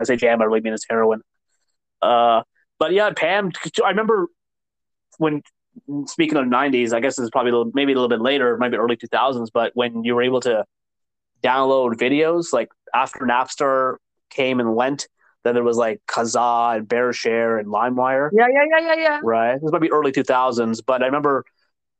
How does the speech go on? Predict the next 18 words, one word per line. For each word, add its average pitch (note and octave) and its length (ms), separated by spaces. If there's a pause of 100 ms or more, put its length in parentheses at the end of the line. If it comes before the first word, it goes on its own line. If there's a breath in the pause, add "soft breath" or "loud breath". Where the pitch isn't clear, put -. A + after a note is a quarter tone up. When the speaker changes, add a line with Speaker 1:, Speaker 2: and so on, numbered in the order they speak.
(460)
Speaker 1:
being, D3 260
I C3+ 80
was C3+ 120
at F3+ 80
my E3+ 100
buddy's D3+ 320
house, A#2+ 420
and B2+ 240
we're B2+ 120
like, B2 100
"Oh, C#3+ 140
there's A#2+ 100
a B2 40
new C3+ 120
way C3+ 80
to A#2+ 100
download A#2+ 340
music." B2 440